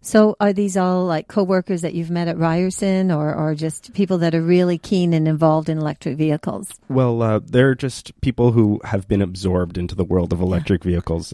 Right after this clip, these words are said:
Speaker 2: and they, they provide a lot of value. We have a very small but strong team. We do a lot of good work. And as you mentioned, um, we are housed at the Center for Urban Energy at Ryerson, which is a little bit of an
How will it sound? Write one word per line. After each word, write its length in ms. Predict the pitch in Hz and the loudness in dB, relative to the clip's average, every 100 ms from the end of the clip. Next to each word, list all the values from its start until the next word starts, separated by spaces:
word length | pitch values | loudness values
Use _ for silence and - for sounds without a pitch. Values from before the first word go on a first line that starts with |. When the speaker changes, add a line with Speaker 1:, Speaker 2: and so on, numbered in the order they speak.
| - | -4
Speaker 2:
and 200 | 90 87 | -2 0
they, 160 | 87 90 | -2 -2
they 200 | 104 104 | 0 2
provide 320 | 107 98 92 | 4 4 4
a 40 | |
lot 180 | 87 85 | 2 0
of 80 | 82 | 0
value. 420 | 87 90 107 120 - - | 0 2 2 0 -6 -4
We 100 | 95 | -2
have 100 | 90 | 0
a 60 | |
very 340 | 90 101 95 92 | 0 2 2 0
small 400 | - 110 98 117 | -2 2 2 2
but 240 | 107 - | 0 -6
strong 340 | - 90 82 85 | -8 -6 -6 -6
team. 320 | - 80 85 | -8 -10 -12
We 100 | - | -6
do 120 | 90 87 | -2 0
a 20 | |
lot 160 | 87 | -2
of 60 | 85 | -2
good 100 | 90 | 0
work. 280 | 98 139 - | 0 0 0
And 100 | 110 | 2
as 140 | 117 110 | 2 2
you 60 | |
mentioned, 480 | 107 104 113 104 101 | 0 0 -2 -2 -2
um, 320 | - 85 92 | -4 -6 -6
we 160 | - 110 | 0 4
are 140 | 110 | 4
housed 420 | 95 101 95 101 90 | 2 2 0 0 -6
at 140 | 90 | -8
the 80 | - | -8
Center 280 | - 92 92 | -4 -2 -2
for 140 | - | -2
Urban 240 | 92 90 87 | -2 -2 -2
Energy 360 | 95 104 117 | -2 0 0
at 80 | 113 | 2
Ryerson, 480 | 110 113 127 160 151 | 2 2 0 -2 0
which 200 | 98 - | 0 0
is 160 | 90 | 0
a 60 | 92 | 0
little 320 | 92 101 95 | 2 4 4
bit 160 | 90 92 | 4 2
of 140 | 87 | 2
an 240 | 87 90 | 0 0